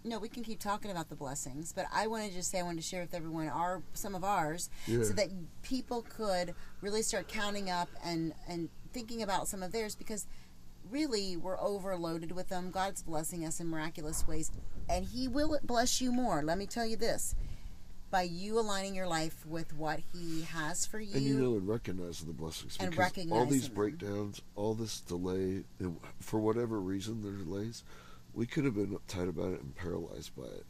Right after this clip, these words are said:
Speaker 1: Oh, for
Speaker 2: That was
Speaker 1: sure.
Speaker 2: my past. I would have been paralyzed in probably anger and fear.
Speaker 1: Yeah.
Speaker 2: And now we just embraced it, and we're like, "Hey, we've got food, we got each other, and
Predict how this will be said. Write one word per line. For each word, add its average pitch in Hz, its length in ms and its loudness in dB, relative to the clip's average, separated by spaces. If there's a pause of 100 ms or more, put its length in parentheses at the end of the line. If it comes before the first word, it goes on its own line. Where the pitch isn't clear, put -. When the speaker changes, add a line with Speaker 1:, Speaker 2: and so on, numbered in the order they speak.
Speaker 1:
Oh, 160 240 -2
for 131 240 -4
Speaker 2:
That 117 160 8
was 127 200 10
Speaker 1:
sure. 101 80 -2
Speaker 2:
my 104 140 6 (160)
past. - 460 -4
I 110 60 8
would 113 100 8
have 110 100 2
been 90 220 0
paralyzed 101 680 2 (600)
in 95 320 -4
probably 101 540 0
anger 98 580 -2
and 85 220 -4
fear. 95 440 -4 (320)
Speaker 1:
Yeah. 160 300 -8
Speaker 2:
And 101 80 0
now 120 200 2
we 110 120 2
just 90 360 -4 (300)
embraced 95 640 -2
it, - 160 -4
and 87 120 -2
we're 90 140 -2
like, - 360 -8 (240)
"Hey, 101 120 2
we've 92 200 -2
got - 200 -4
food, 101 340 0
we 92 80 -2
got 92 200 -2
each - 240 -6
other, 104 400 -2 (420)
and 87 360 -4